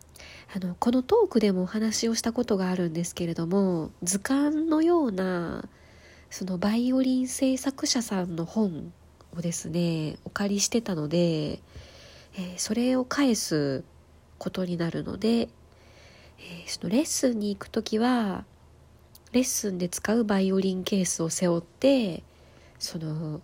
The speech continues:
図鑑のような重たい本を持って向かうわけですね。で、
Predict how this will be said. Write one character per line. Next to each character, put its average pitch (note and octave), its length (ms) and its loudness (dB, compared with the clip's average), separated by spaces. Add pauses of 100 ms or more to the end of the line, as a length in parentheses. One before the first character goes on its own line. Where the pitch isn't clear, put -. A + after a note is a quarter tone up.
(100)
図 - 160 2
鑑 A#3 320 0
の A#3+ 100 4
よ A#3+ 200 6
う G#3 40 2
な E3+ 160 0
重 D#3+ 180 -2
た G3 180 0
い E3 80 0
本 D#3 380 2
を C#3+ 60 -2
持 D#3 140 0
っ F3 40 0
て E3+ 540 0 (720)
向 D#3 100 -2
か E3+ 200 -2
う D#3 40 0
わ D#3 100 -2
け - 140 -10
で - 100 -6
す - 140 -12
ね。 A#3 240 0 (1500)
で、 A3 480 -2